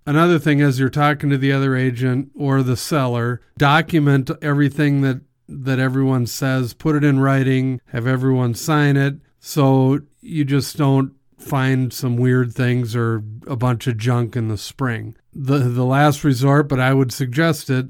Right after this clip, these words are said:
is put on your snow boots or some cross-country skis, depending on how big the property is,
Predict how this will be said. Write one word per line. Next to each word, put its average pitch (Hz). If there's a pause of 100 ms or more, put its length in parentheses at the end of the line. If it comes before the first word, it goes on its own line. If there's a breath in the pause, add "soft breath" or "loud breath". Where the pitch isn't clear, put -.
(120)
is 127
put -
on 147
your 135
snow 147
boots 143
or 135
some 131
cross-country 143
skis, 139
depending 135
on 127
how 131
big 127
the 120
property 143
is, 117